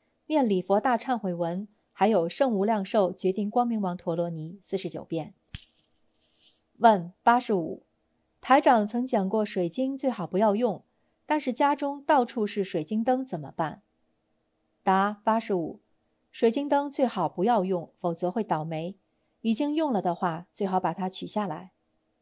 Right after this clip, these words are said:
问八十六，同修有个水晶球，是一位著名的密宗老师开光后，让他摆在家中辟邪。请问是否可以像一般水晶一样处理？答八十六，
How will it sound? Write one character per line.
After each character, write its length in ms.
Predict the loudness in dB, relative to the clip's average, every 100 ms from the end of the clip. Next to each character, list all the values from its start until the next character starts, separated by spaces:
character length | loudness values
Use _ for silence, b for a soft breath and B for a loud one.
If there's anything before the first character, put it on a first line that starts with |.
| _ _ _ _ _ _ _
问 380 | 0 0 0 -6 -2
八 160 | -2
十 160 | -2 -4
六， 260 | -2 -4 -8 _ _ _ _ _
同 220 | -4 -2 2
修 180 | 4
有 140 | 4 2
个 100 | 0
水 200 | -2 -4
晶 200 | -2 -6
球， 380 | -4 -2 -2 -4
是 220 | -4 -4
一 100 | 0
位 220 | 0 0
著 240 | -2 -2
名 200 | 0 0
的 200 | 0 0
密 160 | 0 -6
宗 160 | -4 -4
老 180 | -4
师 240 | -4 -4 -4
开 180 | -2 0
光 220 | 0 -2
后， 320 | 2 2 0 b b
让 160 | 0 0
他 220 | 2 0
摆 180 | 0 -2
在 160 | -2 -2
家 180 | -2
中 160 | -2 -4
辟 140 | -4
邪。 380 | -6 -6 -8 -8 _ _ _ _ _ _
请 160 | 0
问 120 | 2 0
是 200 | 0 2
否 180 | 2
可 160 | 2 -2
以 100 | -2
像 320 | 0 0 0 -4
一 120 | -2
般 280 | 2 2 0
水 180 | -6
晶 240 | -4 -4 -4
一 60 |
样 160 | -4 -6
处 200 | -4 -4
理？ 200 | -4 -12 _ _ _ _ _ _ _ _ _ _ _ _
答 360 | 0 2 2 -2 -2
八 140 | -2
十 160 | -2 -4
六， 300 | -2 -2